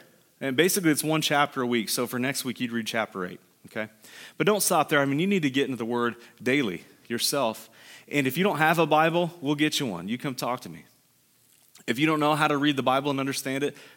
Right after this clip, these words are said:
talk to me. Talk to somebody who might know how to help you with that. But seek out some help, because I'm telling you, you can read the Bible and you can know what it says, and you need to do that. You need to know what the Bible says for yourself.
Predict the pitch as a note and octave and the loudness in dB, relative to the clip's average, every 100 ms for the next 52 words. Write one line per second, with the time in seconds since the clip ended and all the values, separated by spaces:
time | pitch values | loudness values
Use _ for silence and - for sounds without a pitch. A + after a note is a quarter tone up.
0 | _ - C#3+ C#3 C#3 C3 C#3 D3 C#3 C3+ | _ -4 0 0 0 -2 -2 -2 -4 -2
1 | A#2+ - D3 C#3 B2+ C3+ C3 C3+ A#2+ C3 | -2 -2 0 0 0 0 0 -2 -2 -2
2 | C3+ B2+ A#2+ - - - - _ - _ | 0 0 -2 -8 -20 -20 -20 _ -20 _
3 | - D3+ D3 B2+ D#3 D#3 B2 A2+ B2 A#2 | -6 0 2 2 0 -2 -6 -2 -2 -2
4 | - - F#3 F3 E3+ D#3+ C3 A#2+ C#3 C3+ | -4 -2 -2 -2 -2 -4 -6 -6 -6 -6
5 | C#3 B2+ C#3+ C#3 D3+ D#3+ A2+ B2+ D3+ C#3 | -6 -4 -6 -6 -6 -4 -4 -6 -8 -6
6 | C3 C3 A2+ A2 A#2 B2 A2+ G#2+ G#2+ A2 | -6 -4 -2 -2 -2 -4 -6 -6 -6 -4
7 | C3 - A2 G#2+ - A#2 A2 C3+ D3+ G#2 | -4 -6 -4 -6 -6 -4 -4 -4 -4 -6
8 | F#2 E2 E2 _ _ _ _ A2+ A#2+ C#3+ | -6 -8 -14 _ _ _ _ -8 -2 -2
9 | D3+ B2+ A#2+ A#2+ G2+ G2+ A2+ A#2 - F#2 | -2 -2 -2 -4 -4 -4 -4 -4 -4 -4
10 | F#2 - - - - G#2 G#2+ - E3+ F2+ | -8 -10 -18 -20 -10 -8 -4 -4 -6 -8
11 | - | -16